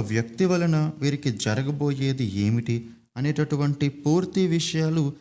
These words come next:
ఈ వీడియోలో మనం వివరంగా తెలుసుకుందాం. ఈ వీడియోని చివరి వరకు చూడండి, అప్పుడే మీకు పూర్తి వివరాలు అర్థమవుతాయి. కొత్తగా మీరు మన ఛానల్ను చూస్తే ఈ వీడియోని లైక్ చేసి మన ఛానల్ను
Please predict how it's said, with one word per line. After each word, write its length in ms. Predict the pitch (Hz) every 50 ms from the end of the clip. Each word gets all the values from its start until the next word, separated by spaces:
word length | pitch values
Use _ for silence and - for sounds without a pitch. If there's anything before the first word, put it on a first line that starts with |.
| _ _ _ - 127 151
ఈ 20 | 175 180 156 160
వీడియోలో 440 | 180 202 202 208 202 202 190 196 190 175
మనం 180 | 170 160 160 160 165 - 123 110
వివరంగా 420 | 127 123 135 135 135 135 135 147 151 151 -
తెలుసుకుందాం. 600 | 117 107 104 107 - - 117 113 113 113 113 110 117 - - - _ _ _ _ _ _ _ _ _ _ _ _ _ -
ఈ 100 | 151 185 196 175 185
వీడియోని 340 | 202 220 208 220 208 214 202 202 -
చివరి 280 | - 180 175 196 196 185 175
వరకు 260 | 170 165 160 - 156 147 -
చూడండి, 360 | - 143 135 135 135 131 131 135 120 - - 123
అప్పుడే 280 | 120 120 - 123 123 127 120 117
మీకు 160 | 117 - 113 113 139
పూర్తి 260 | 147 147 147 - 151 147
వివరాలు 360 | 151 151 151 151 151 160 165 151
అర్థమవుతాయి. 640 | 117 104 107 120 117 113 110 107 - 107 104 104 104 104 - _ _ _ _ _ _ _ _ _ _ _ _ _ -
కొత్తగా 280 | 123 - - 208 214 208 196
మీరు 140 | 196 185 175 156
మన 100 | 147 143 160 160 -
ఛానల్ను 380 | - 160 160 175 180 170 165 156 -
చూస్తే 320 | 147 139 131 - - 139 139 139 - 131
ఈ 40 | 127 120 107
వీడియోని 340 | 110 120 123 143 143 139 120 104 104
లైక్ 200 | 107 117 113 - - -
చేసి 320 | 135 131 127 - - 131 117 117 - - - _ _ - 113
మన 100 | 113 120 120 -
ఛానల్ను 360 | - 117 127 139 143 135 139